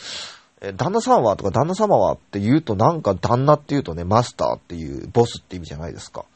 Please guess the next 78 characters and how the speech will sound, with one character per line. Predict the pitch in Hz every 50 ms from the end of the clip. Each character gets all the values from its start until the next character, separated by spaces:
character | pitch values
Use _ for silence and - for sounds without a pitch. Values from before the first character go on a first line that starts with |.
| _ _ _ _ - - _ - - - - - - - _ _
ら | 107 101
嫌 | 104 104 131 135
が | 120 - -
る | 107
人 | - - 95
い | 92 87
る | 104
よ | 107 80
ね。 | 67 92 98
旦 | 87 90 90 92 98
那 | 101 101
さ | - - 104
ん | 92
っ | 76
て | - - 73
い | 76 78 78
う | 71 62
の | 64
を | 62 60 50 - _ - -
嫌 | - 95 87
だ | - - 50
っ | - _ _ _ _
て | -
い | 60 55 50 60 80 85
う | 85
人 | - - 85
い | 78
ま | 80 80
す | - - -
よ | - 87
ね。 | - 104 - - - - - - - _ -
ご | 107 113 120
亭 | 120 - 285 302 240
主 | 151 - 120 104
っ | 82
て | - _ _
言 | - 92
っ | 82
て | _ 92
も、 | 78 76 _
亭 | - 233 262 277 185
主 | - 104
も | 95
結 | 85 - 95
局 | - - 101 - 98
元 | 95 95 - 135 107
は | 78 -
さ、 | - - - - - _ _ _ _ _
そ | - - 107 101
の | 98 101
家 | 98 98 101 98
の | 92 98
マ | 95 98 98
ス | 90 -
タ | _ - 64
ー | 64 57 50
っ | - _ _
て | _ -
い | -
う、 | -
亭 | - - 165 123
の | - 73
主 | - - 139
だ | 123 -
か | - - -
ら | -
ね、 | - 82 76
亭 | - - 78 55
主 | - - - 55
っ | - _ _ _
て | - -
い | 50 50
う | - - _ -
こ | - - _
と | - 62 55 50
に | 50
な | -
っ | 50